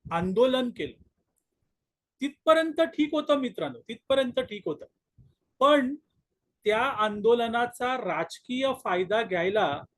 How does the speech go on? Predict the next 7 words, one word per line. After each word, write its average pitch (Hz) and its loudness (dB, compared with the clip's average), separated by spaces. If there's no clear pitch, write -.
अनेक 285 0
राजकीय 262 0
पक्ष 269 -4
तिथे 226 -2
आले 175 0
आणि 214 -6
ते 240 0